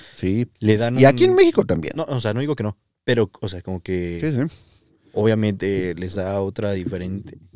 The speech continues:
Speaker 2: forma de
Speaker 1: O sea,
Speaker 2: asimilarlo,
Speaker 1: si de
Speaker 2: de
Speaker 1: por sí,
Speaker 2: enfrentarlo.
Speaker 1: un, un, este, un juego de Liga Dominicana, de Liga Venezolana, es, este, son juegos calientes, ¿no? O sea,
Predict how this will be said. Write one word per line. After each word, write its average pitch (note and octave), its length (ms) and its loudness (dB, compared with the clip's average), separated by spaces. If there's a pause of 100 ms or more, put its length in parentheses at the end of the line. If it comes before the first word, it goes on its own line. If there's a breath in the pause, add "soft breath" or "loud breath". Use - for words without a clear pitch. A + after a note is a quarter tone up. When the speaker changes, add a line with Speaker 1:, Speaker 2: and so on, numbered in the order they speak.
(340)
Speaker 2:
forma G#2+ 460 0
de F2+ 400 -4 (120)
Speaker 1:
O G#2 60 -10
sea, - 220 -2
Speaker 2:
asimilarlo, - 80 -2
Speaker 1:
si F3 100 8
de E3 140 8
Speaker 2:
de D3 40 4
Speaker 1:
por E3 200 8
sí, G3+ 100 4
Speaker 2:
enfrentarlo. B2 320 2 (140)
Speaker 1:
un, C#3+ 240 4
un, C#3+ 200 6
este, G2 520 6
un B2+ 200 4
juego C3 280 8
de G2 100 6
Liga A#2 220 6
Dominicana, G2 420 4
de F#2+ 80 4
Liga G#2+ 160 4
Venezolana, F#2+ 540 2 (100)
es, - 380 -2
este, D2+ 580 -4 (440 soft breath)
son G#2+ 180 0
juegos E3+ 180 0
calientes, F#2+ 640 4
¿no? C3 140 6
O C#3 60 6
sea, E2 360 2